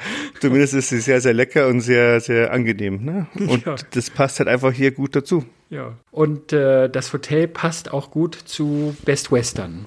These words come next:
Speaker 1: Ja, perfekt
Speaker 2: Weil
Speaker 1: sogar.
Speaker 2: das ist ja, ähm, um was für eine Softbrand geht es da?
Speaker 1: Ja, es geht darum, dass wir uns, äh, einem internationalen Publikum aufschließen möchten. Und Best Western ist ein perfekter Partner,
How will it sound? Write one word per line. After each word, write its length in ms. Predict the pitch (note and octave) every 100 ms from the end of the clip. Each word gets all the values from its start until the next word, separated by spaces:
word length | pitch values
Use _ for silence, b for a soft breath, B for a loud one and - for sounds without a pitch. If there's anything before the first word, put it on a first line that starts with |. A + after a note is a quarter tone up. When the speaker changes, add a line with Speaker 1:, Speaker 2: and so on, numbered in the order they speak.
| _
Speaker 1:
Ja, 120 | G#2
perfekt 260 | G#2 A2 B2
Speaker 2:
Weil 40 | B2
Speaker 1:
sogar. 200 | A2 F#2+
Speaker 2:
das 140 | C#3
ist 140 | E3 -
ja, 400 | C#3+ C3 B2+ B2+ -
ähm, 340 | C3+ C3 B2 C3
um 180 | - C#3
was 160 | E3+
für 120 | - E3
eine 160 | D3+
Softbrand 760 | C#3+ F3 - _ B2+ A2+ A2 -
geht 200 | A#2+ B2
es 120 | A#2
da? 320 | F#2+ F2 G2 _ -
Speaker 1:
Ja, 120 | C3+
es 100 | B2+
geht 380 | C#3 C#3 C3 B2+
darum, 440 | A#2+ D3 D3+ -
dass 220 | C3 A#2+ C3
wir 160 | C3
uns, 260 | C3 B2+ -
äh, 240 | B2+ A#2+
einem 160 | A2 A#2
internationalen 840 | C3+ C3+ B2+ B2 B2+ A2+ A#2 A#2+
Publikum 640 | - C#3 D3 C3 C#3 C3 C3
aufschließen 580 | A2+ B2+ - C#3 C3+ C3+
möchten. 380 | C3 - E3+ E3 - -
Und 320 | C3 A#2 -
Best 220 | B2+ -
Western 300 | B2+ B2 C#3+
ist 220 | - B2+ -
ein 400 | B2 A#2+ A#2+ -
perfekter 500 | - A2+ - C3 -
Partner, 540 | C3 - A2+ D3+ E3